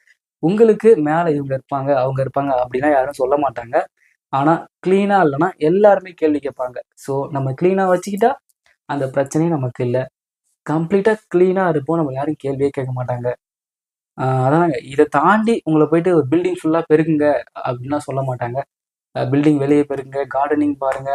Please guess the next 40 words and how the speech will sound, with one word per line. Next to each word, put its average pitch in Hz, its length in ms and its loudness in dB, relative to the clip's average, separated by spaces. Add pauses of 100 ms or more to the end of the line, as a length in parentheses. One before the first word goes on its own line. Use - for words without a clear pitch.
(120)
அந்த 143 160 -2
மாதிரிலாம் 156 280 0
சொல்ல 139 160 -4
மாட்டாங்க. 123 300 -4 (540)
ஏன்னா 208 220 0
மசாஜை 180 540 2
வந்து 165 200 0
தனியா 175 340 -2
பிரிச்சு 190 300 -4
விட்டுருவாங்க. 135 400 -2 (880)
இந்த 147 240 4
ஜட்ஜ் 135 280 -2 (120)
ரூம், 127 240 -2 (140)
இந்த 139 200 0
ஜட்ஜ் 131 280 0
வீடு, 123 260 -2
இல்ல 151 220 4
இங்க 135 200 0
தான் 147 120 0
உங்களுக்கு 131 240 -2
வேலை, 123 180 0
இங்க 131 180 -6
தான் 151 120 0
உங்களுக்கு 131 220 -6
வேலைன்னு 143 220 -8
சொல்லிடுவாங்க. 165 480 0 (680)
எங்க 180 220 0
கிளீனா 165 360 2
இல்லையோ 175 220 -4
அங்க 143 260 -4
மட்டும்தான் 165 400 0
உங்களை 160 160 0
தனியா 143 240 -6
அனுப்புவாங்க. 139 460 -6
உங்களுக்கு 143 360 0
ஒன்ஸ் 170 240 -2 (140)
ஒரு 135 180 0
ஏரியா 170 240 4
கொடுத்துட்டாங்கன்னா, 147 540 -4 (640)
ஆ, 151 80 -6